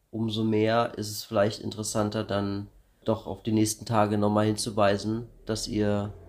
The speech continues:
vielleicht im Kopf habt, dass wir täglich dann eine Folge rausbringen, sofern wir das natürlich schaffen, was wir verfolgen wollen.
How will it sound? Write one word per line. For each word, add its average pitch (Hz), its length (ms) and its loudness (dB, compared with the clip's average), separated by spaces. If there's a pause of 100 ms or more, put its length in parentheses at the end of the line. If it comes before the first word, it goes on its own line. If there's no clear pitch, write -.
(160)
vielleicht 117 340 2
im 117 100 -2
Kopf 143 240 2
habt, 131 260 2
dass 120 180 -2
wir 127 120 -6
täglich 127 400 -2
dann 120 440 0 (360)
eine 127 100 -2
Folge 131 360 2
rausbringen, 127 840 0
sofern 117 680 0 (340)
wir 127 440 4
das 120 280 2
natürlich 117 440 0
schaffen, 139 420 0
was 113 200 -2
wir 110 80 -6
verfolgen 123 600 0
wollen. 123 320 0